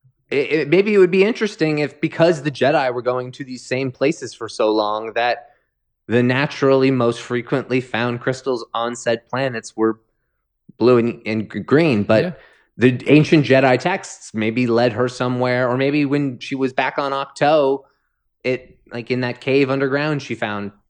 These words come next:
Speaker 1: the kyber crystal or something, and it was there. It was a different color in that regard. But, uh, the Jedi's journey to finding their kyber crystal is always kind of interesting. So it would be interesting to see where,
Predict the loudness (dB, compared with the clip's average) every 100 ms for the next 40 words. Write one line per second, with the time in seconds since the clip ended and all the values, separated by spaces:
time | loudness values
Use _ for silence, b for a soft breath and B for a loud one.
0 | _ -10 -6 -4 -4 -6 -8 -8 -8 -8
1 | -6 -8 -8 -8 -6 -6 -2 -2 -2 -2
2 | 0 2 0 -2 -8 _ -8 -6 -6 -12
3 | _ 0 0 0 -2 0 2 0 -2 -2
4 | 0 0 2 0 -2 B B 2 4 6
5 | 6 4 6 6 6 4 2 0 0 0
6 | -2 -2 -2 -2 -4 -4 -6 -6 -6 -8
7 | -8 -10 -8 -6 -8 -8 -10 -10 -14 -18
8 | -16 -12 -12 -6 -2 -2 0 0 0 -2
9 | -6 -6 -4 -2 2 2 2 0 -4